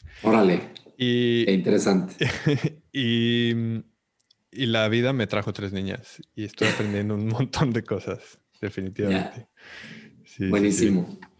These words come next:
Speaker 2: Sí, así que aquí estamos como papás de dos, de dos niñas y, y pues bueno, también quería, quería ver si nos platicas, yo sé que ahora estás en un,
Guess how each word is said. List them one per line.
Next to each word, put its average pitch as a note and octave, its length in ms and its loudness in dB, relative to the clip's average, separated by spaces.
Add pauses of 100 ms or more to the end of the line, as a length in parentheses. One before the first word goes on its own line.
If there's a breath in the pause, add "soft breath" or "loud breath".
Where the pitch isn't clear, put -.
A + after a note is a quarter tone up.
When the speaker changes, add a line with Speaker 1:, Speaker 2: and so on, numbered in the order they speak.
Speaker 2:
Sí, F#2 360 -6
así F#2+ 200 -6
que G#2 200 2
aquí G2 180 -2
estamos G#2+ 460 -2
como F#2 240 -4
papás A#2 340 0
de A#2+ 80 0
dos, A#2 340 0
de A2+ 100 -2
dos A#2+ 140 -2
niñas D#3 460 0
y, A#2+ 320 0 (600 loud breath)
y - 40 -10
pues A#2 140 -6
bueno, D3 240 2
también C#3+ 280 0
quería, D#3 540 0 (480)
quería C3 160 2
ver E3 120 2
si F#3+ 100 -2
nos E3 160 2
platicas, B2 720 0
yo C3 180 -4
sé - 140 -6
que - 80 0
ahora B2+ 160 2
estás A#2 280 -2
en A#2 140 0
un, A#2+ 240 -4